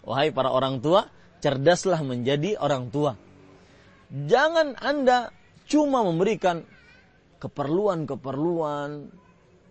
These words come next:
atau, eh, afwan, kebutuhan-kebutuhan yang memang kadang-kadang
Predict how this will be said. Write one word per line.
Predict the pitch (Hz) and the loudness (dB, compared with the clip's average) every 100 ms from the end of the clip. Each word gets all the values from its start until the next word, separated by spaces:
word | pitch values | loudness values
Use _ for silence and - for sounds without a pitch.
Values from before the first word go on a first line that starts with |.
| - | -6
atau, | 135 - 135 131 | -4 0 0 0
eh, | 127 | -4
afwan, | 113 104 - | -4 -10 0
kebutuhan-kebutuhan | 180 165 180 208 185 147 143 160 - 180 170 160 | 4 4 2 0 0 -2 -2 -2 -4 -4 -4 -4
yang | 143 127 120 | -6 -8 -10
memang | 135 170 156 147 147 _ _ _ _ _ | -8 -6 -6 -8 -14 _ _ _ _ _
kadang-kadang | 147 139 131 127 156 151 143 131 | -4 -2 -4 -2 0 0 -4 -10